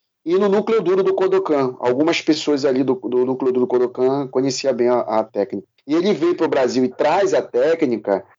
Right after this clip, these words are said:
isso só mostra como ele tava inserido no Kosei Judô, de alguma maneira, né? E com certeza eu, eu,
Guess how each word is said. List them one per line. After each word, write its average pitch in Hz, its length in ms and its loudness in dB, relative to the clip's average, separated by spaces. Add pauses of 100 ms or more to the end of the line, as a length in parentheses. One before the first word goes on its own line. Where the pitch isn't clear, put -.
(100)
isso 143 220 -2
só 165 240 0
mostra 151 500 2
como 220 320 0
ele 180 120 2
tava 151 220 0
inserido 131 480 0
no 113 120 0
Kosei 107 320 0
Judô, 98 360 -2 (380)
de 110 100 -4
alguma 135 380 0
maneira, 123 440 0
né? 123 260 -2 (360)
E 143 560 0
com 190 140 -2
certeza 180 540 -2
eu, 151 140 0
eu, 151 200 -2